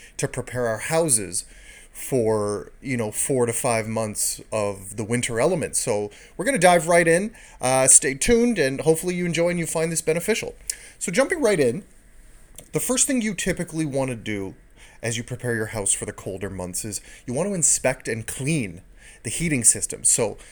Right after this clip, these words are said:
what that basically means is basically have your heating system, whether it's a furnace, boiler, or a heat pump type of device, have it inspected by the professionals that have provided it, that offer the routine maintenance.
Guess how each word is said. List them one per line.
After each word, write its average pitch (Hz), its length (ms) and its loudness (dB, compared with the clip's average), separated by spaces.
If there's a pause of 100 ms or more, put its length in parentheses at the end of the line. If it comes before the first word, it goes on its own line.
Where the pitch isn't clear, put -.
(260)
what 160 160 0
that 151 160 6
basically 160 400 2
means 143 560 -4 (240)
is 135 260 0
basically 202 320 2
have 208 260 0
your 349 140 -2
heating 214 340 -6
system, 139 520 -4
whether 131 200 2
it's 123 120 -2
a 123 40 -6
furnace, 151 480 0
boiler, 135 600 -2
or 120 240 0
a 117 40 -2
heat - 360 -8
pump 127 280 -6
type - 220 -6
of 110 140 -8
device, 104 480 -4 (280)
have 147 200 2
it 175 80 2
inspected 143 600 2
by 117 140 0
the 110 80 -2
professionals 107 760 -8
that 98 200 -4
have 120 200 -8
provided 104 480 -4
it, 87 140 -8
that 95 180 -6 (380)
offer 110 280 -2
the 107 100 -8
routine 107 420 -6
maintenance. 104 540 -8